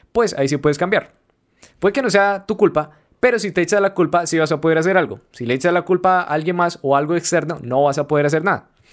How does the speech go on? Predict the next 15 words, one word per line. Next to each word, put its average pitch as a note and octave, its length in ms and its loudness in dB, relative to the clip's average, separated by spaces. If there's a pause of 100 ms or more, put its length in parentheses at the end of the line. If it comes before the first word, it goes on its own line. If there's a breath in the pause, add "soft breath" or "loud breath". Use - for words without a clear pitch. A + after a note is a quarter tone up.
(320 loud breath)
De D3 80 -2
hecho, D#3+ 140 2
es G3+ 80 4
muy A3+ 160 -4
curioso A3+ 280 -2
porque F3 260 -2
esta F#3 200 2
filosofía D#3+ 560 0
extremista E3 560 -2
se D3+ 100 -2
la C3 60 0
escuché B2+ 400 -2
a C#3+ 100 2
una D3+ 220 -2
persona C#3+ 460 -2